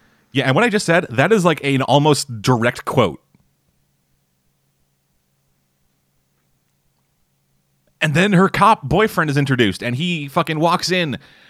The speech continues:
with, like, fucking stu-, like, fucking five o'clock shadow, a cigarette, and a fedora.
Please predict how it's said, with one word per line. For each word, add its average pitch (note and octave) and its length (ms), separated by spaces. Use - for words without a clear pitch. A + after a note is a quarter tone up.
with, D3 120
like, C#3+ 140
fucking D3 340
stu-, - 440
like, C3 160
fucking D3 220
five D#3 200
o'clock D3 320
shadow, D3+ 400
a C3+ 80
cigarette, D#3 480
and C#3 80
a B2+ 40
fedora. B2 520